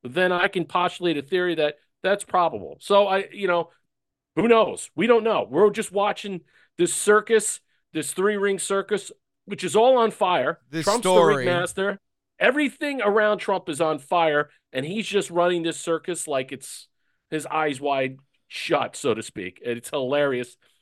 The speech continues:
Speaker 1: and everybody is just playing along.
Speaker 2: Absolutely.
Speaker 1: They're all like,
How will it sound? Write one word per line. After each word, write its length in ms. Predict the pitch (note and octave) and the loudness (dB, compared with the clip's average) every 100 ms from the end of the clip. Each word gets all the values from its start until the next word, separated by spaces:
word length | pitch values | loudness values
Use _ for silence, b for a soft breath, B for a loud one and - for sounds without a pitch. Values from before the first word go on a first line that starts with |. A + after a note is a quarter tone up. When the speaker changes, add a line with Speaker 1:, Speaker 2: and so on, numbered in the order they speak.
| _ | _
Speaker 1:
and 220 | A#2+ C#3 - | -6 -4 -2
everybody 760 | F3+ E3+ C#3+ C#3 C3 A2 G#2 _ _ _ | 0 0 -2 0 2 0 -6 _ _ _
is 240 | A2+ A2 | -10 -10
just 360 | - B2 G#2+ - _ _ | -8 -6 -6 -10 _ _
playing 300 | - B2 B2+ | -10 -6 -6
along. 340 | D3+ F#3+ B3 A3 _ _ _ _ _ | -4 -4 -6 -8 _ _ _ _ _
Speaker 2:
Absolutely. 360 | A2+ B2+ - B2 | -6 -6 -2 2
Speaker 1:
They're 40 | |
all 160 | D3+ B2 | 2 2
like, 240 | G#2+ E2+ | -2 -6